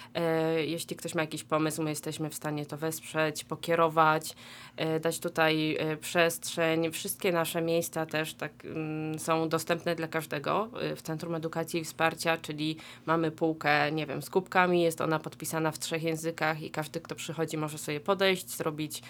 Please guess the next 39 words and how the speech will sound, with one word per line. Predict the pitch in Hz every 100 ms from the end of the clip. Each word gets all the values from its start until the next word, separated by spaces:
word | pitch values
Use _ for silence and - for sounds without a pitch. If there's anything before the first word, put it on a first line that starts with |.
| - - - -
e, | 151 151
kawę, | 170 160 165
herbatę | 151 156 156 151 - 151
i | - 143
po | 147
prostu, | - 147 - - 147 147 147
e, | - 147 147 143 143
uczestniczyć | - 160 160 160 160 147 151
w | 147
zajęciach | 160 156 147 156 147
czy | -
tworzyć | 143 - 156 143 -
te | 156
zajęcia. | 147 147 147 143 170 202 - - - - -
E, | 165 160 156 156
ale | 170 190
poza | 190 180 170
tym, | 165 170 170
tą | 170 165
warstwą | 165 165 - 180
jakby | 165 156 156
tutaj | 156 165
językową, | 160 156 165 185 196 180
o |
której, | - 190 175 170 160 -
mm, | 147 165 165 165
ju-, | 170 170 175
i | - - -
dużo | 175 185 180
mówiłyśmy, | 180 175 185 202 - 214 240 240 - -
to | 208
są | 214 196
zajęcia | 185 175 175
właśnie | 165 160 165
edukacyjne | 160 165 165 160 156 147 143
i |
w |
tym | - 170
tygodniu, | - 165 165 165 170 160